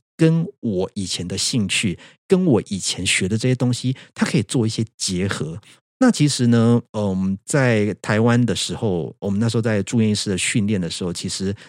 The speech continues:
这方面的训练当然有一些，呃，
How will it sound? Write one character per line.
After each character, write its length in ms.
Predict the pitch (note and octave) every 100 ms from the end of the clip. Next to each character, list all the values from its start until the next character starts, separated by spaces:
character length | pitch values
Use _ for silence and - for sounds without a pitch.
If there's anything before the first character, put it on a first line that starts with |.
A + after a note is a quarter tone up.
| _
这 160 | - G3
方 180 | F3+
面 120 | F#3 D3+
的 80 |
训 200 | B2+ E3+
练 160 | D3+ B2+
当 200 | D#3 D#3+
然 300 | A2+ G#2 A2 G#2 -
有 240 | G2 F#2 -
一 80 |
些， 400 | B2 - A2+ A#2 - - _ _
呃， 400 | G2+ F#2+ F#2